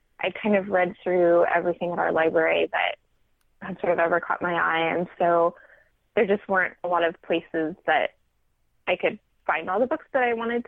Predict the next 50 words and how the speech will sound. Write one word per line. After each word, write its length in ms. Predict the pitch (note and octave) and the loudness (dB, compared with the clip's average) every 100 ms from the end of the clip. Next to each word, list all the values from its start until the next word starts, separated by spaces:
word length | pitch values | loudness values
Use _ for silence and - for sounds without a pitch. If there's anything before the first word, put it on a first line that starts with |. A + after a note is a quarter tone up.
| - | -4
to 60 | |
read 220 | A#3+ A#3 | 0 2
without 400 | G3 F#3+ D#3+ D#3+ - | 2 2 0 -2 -4
having 320 | G3 F3 D#3 | -6 -4 -4
somebody 220 | F3 E3 E3+ | -6 -6 -4
take 200 | E3 - | -4 -2
me. 140 | F3+ | -2
And 100 | F#3 | -2
so 80 | G3+ | -2
now 140 | F#3+ | 0
that 120 | A3+ G3+ | 2 4
I 80 | |
was 100 | F#3 F#3+ | 2 2
able 260 | D4 F4+ D4+ - | 0 2 0 -2
to, 260 | F3+ F3 - - | 2 2 2 -2
um, 380 | E3+ D#3+ D#3+ G3+ _ - _ _ _ - | -2 -4 -8 -12 _ -20 _ _ _ -2
I 100 | G3+ | 2
was 140 | G3+ F#3+ | 2 4
able 200 | F#3 F#3 | 2 4
to 80 | F3+ - | 2 -2
kind 160 | F3+ | -2
of, 200 | E3 D#3+ - - | 0 0 -4 -8
you 120 | F3+ | -4
know, 140 | D#3+ D#3 | -2 0
go 100 | D#3 | 0
out. 140 | D3+ | 0
There 120 | E3 | 2
was 120 | E3+ | 2
a 40 | F3 | 0
used 260 | E3 D#3+ - | -2 -4 -4
bookstore 480 | G3+ - G3+ F#3+ F#3+ | -8 -2 0 2 2
that 220 | F3+ - | -2 -2
was 180 | F3+ F3 | -6 -2
by 100 | E3+ | -2
my 140 | E3 | -2
house, 340 | F3+ F3 E3 F3 | -4 -2 0 0
and 80 | F3+ | -4
I 60 | E3+ | -2
would 140 | F3 | -2
go 200 | - F3+ | 2 2
there. 460 | F3 E3 D#3+ D#3+ D#3+ - | 2 0 2 2 0 0
And 320 | D#3+ D#3+ E3+ _ _ _ _ _ | 0 -2 -6 _ _ _ _ _
I 80 | - | -2
think 200 | B3 G#4+ | -2 2
I 140 | G#4 F4 | 2 2
also, 680 | A#3 A#3 B3 A3+ A3 A3 - | 0 -2 0 2 2 2 0
um, 540 | F#3 E3+ E3 E3+ F#3+ - _ _ _ - _ _ _ _ _ _ - - - | -4 -6 -8 -10 -12 -16 _ _ _ -20 _ _ _ _ _ _ -18 -14 -4
reading 560 | G#3 C4+ D4+ D4 D4 - _ _ _ _ - _ - | 0 2 4 2 2 -2 _ _ _ _ -20 _ -4
having 240 | B3+ C#4 | 0 0
graduated 480 | B3 A3 A#3 A3 A3 | 0 2 0 0 -2